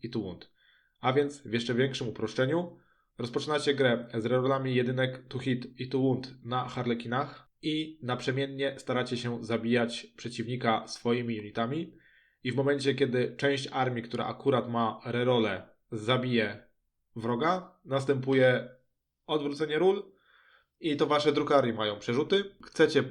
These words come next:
docelowo jak najszybciej zabić wroga drukaryjskim unitem, żeby przerzucić ten zakład, e, na harlekinów, żeby z powrotem mieć ten zakład i żeby dać przerzut jedynek harlekinom.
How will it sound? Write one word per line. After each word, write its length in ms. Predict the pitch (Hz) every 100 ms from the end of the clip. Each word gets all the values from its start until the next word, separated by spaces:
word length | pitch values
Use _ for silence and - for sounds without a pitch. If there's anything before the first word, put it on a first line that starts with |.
| - - -
docelowo 580 | 143 143 139 113 110
jak 200 | 120 139
najszybciej 540 | 135 120 135 - 117 113
zabić 280 | 135 123 113
wroga 440 | 131 117 110 -
drukaryjskim 680 | 113 123 139 127 131 - 113
unitem, 460 | 113 131 147 185 190 - _ _ _ _ -
żeby 500 | 117 147 147 147 - _ -
przerzucić 460 | 135 131 139 131
ten 160 | 131 117
zakład, 500 | 127 123 113 - -
e, 200 | 113 110
na 120 | 120
harlekinów, 720 | 131 127 110 107 147 147 143 - - _
żeby 220 | 120 135
z 40 | 131
powrotem 540 | 135 135 131 120 - - 139
mieć 180 | 135
ten 120 | 120 117
zakład 480 | 160 160 151 147 -
i 100 | 120
żeby 200 | 127 120
dać 300 | 127 127 -
przerzut 360 | - 131 120 107
jedynek 480 | 113 113 113 - -
harlekinom. 560 | 131 117 117 - -